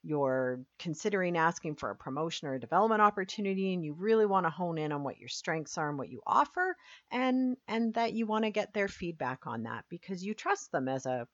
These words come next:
colleague or mentor, et cetera. Now, the eighth and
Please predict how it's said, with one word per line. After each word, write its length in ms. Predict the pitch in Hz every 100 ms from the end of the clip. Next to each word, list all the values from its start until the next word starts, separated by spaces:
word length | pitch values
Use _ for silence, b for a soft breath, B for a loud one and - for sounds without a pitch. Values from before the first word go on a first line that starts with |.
| -
colleague 600 | 151 131 131 123 117 123
or 120 | 110
mentor, 500 | 113 110 - 98 117 _
et 160 | - -
cetera. 420 | - 101 - - - _ b b b b b b _
Now, 540 | 208 208 208 202 202 -
the 240 | 233 214 - _ _ -
eighth 560 | - 285 294 233 - - - _
and 640 | 190 180 180 175 170 170